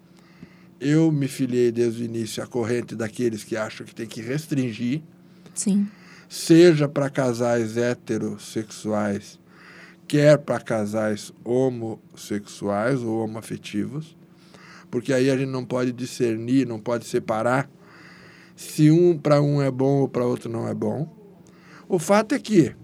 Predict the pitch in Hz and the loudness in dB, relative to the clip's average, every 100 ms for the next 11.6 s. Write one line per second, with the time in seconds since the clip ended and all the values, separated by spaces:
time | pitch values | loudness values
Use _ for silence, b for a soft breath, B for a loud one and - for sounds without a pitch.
0 | - b b - 127 143 151 135 156 202 | -20 b b -6 0 2 4 6 6 6
1 | 220 226 202 180 147 185 175 170 143 180 | 2 -2 0 -2 -2 -2 0 0 4 2
2 | 220 254 247 175 - 190 196 190 160 151 | 2 -6 -6 -6 -2 -4 -2 0 2 2
3 | 165 180 175 - 117 104 - - - - | 0 -2 -4 -6 -4 -4 -10 -20 -20 -20
4 | b b b b b - 127 156 180 160 | b b b b b -6 -2 0 0 4
5 | 165 175 208 - 214 160 143 147 190 196 | 4 4 0 0 0 0 2 4 4 2
6 | 214 170 165 151 151 131 151 190 185 170 | 0 0 0 0 0 4 4 2 0 2
7 | 170 156 156 139 - 139 190 180 156 - | 2 2 -2 -4 -2 0 0 0 -2 0
8 | 127 139 185 190 202 - B B B - | 4 6 6 4 -2 -6 B B B 0
9 | 143 147 147 135 113 123 165 208 208 b | 2 4 2 2 0 -2 4 4 2 b
10 | b b b b b - 156 - 156 190 | b b b b b -6 -4 4 6 6
11 | 208 196 147 - - - | 4 2 2 -2 -14 -20